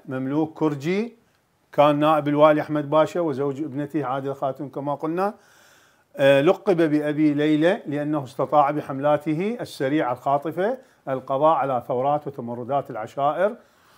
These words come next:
وبعد فشل الولاة الثلاثة الذين أرسلتهم اسطنبول،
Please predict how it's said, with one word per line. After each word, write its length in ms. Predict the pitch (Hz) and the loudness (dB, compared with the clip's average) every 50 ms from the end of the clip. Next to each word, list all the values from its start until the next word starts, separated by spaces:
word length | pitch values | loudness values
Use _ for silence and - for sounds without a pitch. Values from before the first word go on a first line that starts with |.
| _ _ - | _ _ -2
وبعد 1080 | 139 143 151 175 208 247 262 - - _ _ _ _ _ _ 151 156 156 147 151 151 | 6 8 10 10 10 8 6 2 -6 _ _ _ _ _ _ 2 4 4 4 2 0
فشل 280 | 147 151 175 170 - 180 | 2 2 0 0 0 0
الولاة 520 | 151 143 135 135 135 131 151 160 165 165 - - | 0 0 -2 -2 2 4 6 6 6 6 4 -2
الثلاثة 720 | 147 - - - 131 139 151 147 135 - 151 151 175 - | -8 -6 -2 0 2 4 4 4 2 2 0 0 0 0
الذين 360 | 156 131 131 127 135 135 131 | -2 -4 -4 -4 -4 -4 -4
أرسلتهم 680 | 139 135 131 - - 131 151 165 165 - 170 165 175 - _ _ _ _ _ _ - | -6 -8 -6 -6 -4 -2 -2 -2 -2 -2 -4 -4 -4 -6 _ _ _ _ _ _ -16
اسطنبول، 680 | 104 - - 151 135 123 120 117 131 147 175 233 277 | -16 -8 -6 -4 -4 -4 -4 -4 -2 -2 -2 -2 -2